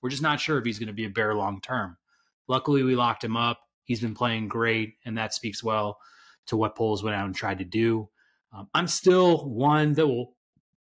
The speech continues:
probably harp on this Jalen Carter thing for as long as, you know, time could possibly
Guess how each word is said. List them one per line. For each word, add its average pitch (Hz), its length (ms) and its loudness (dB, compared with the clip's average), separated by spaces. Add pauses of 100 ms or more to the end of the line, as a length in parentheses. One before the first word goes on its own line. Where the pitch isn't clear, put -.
(100)
probably 147 320 2
harp 139 260 2
on 131 120 0
this 131 160 -2
Jalen 127 320 0
Carter 127 320 0
thing 123 380 -2
for 117 140 -4
as 104 140 -6
long 117 320 0
as, 104 320 -6
you 113 100 -2
know, 110 100 -2
time 117 360 -2
could 117 140 -6
possibly 107 580 -4